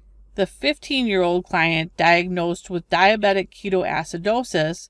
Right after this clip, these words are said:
after a bout with the flu who has a blood glucose reading of a hundred and eighty-nine milligrams per deciliter.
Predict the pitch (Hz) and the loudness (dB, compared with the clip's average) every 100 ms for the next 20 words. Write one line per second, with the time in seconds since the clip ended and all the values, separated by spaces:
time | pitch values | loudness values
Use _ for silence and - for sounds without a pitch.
0 | - 196 226 254 254 254 214 185 190 180 | 0 0 2 -2 2 2 2 4 4 2
1 | 202 208 - 240 269 220 170 196 - - | -4 -6 -8 -8 0 2 2 -2 -6 -6
2 | 214 202 190 185 180 196 214 254 233 220 | 2 4 4 2 -4 -2 0 0 -2 -8
3 | 214 - 196 196 - 202 180 180 180 - | -8 -2 -2 -2 -4 -4 -2 -2 -4 -6
4 | 180 170 - 220 220 240 247 - 185 - | -6 -8 -8 -8 -4 -4 -4 -8 -10 -10
5 | 190 202 208 202 175 175 175 185 196 220 | -6 -6 -4 -4 -2 -2 -4 -6 -4 -2
6 | 220 220 208 190 190 - - 202 180 160 | -2 0 2 2 0 -8 -10 -8 -4 -4
7 | - 147 127 113 | -4 -8 -6 -8